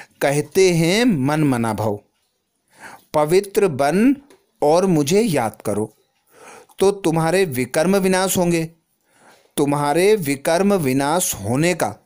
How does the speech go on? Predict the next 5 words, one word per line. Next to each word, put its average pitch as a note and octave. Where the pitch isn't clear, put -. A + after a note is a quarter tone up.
और F3+
कोई F#3+
उपाय D3
नहीं E3
है। D#3